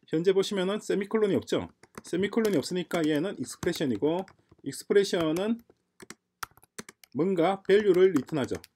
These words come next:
그죠? 리턴, 리턴, 음, 밸류. 그죠?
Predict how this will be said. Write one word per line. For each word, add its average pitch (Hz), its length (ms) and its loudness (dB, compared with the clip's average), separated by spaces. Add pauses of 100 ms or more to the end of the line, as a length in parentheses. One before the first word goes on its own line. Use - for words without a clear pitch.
(640)
그죠? - 180 -6 (400)
리턴, 147 480 -8 (1160)
리턴, 110 920 -10 (320)
음, 107 340 -10 (2000)
밸류. 104 240 -4 (1500)
그죠? 170 220 -8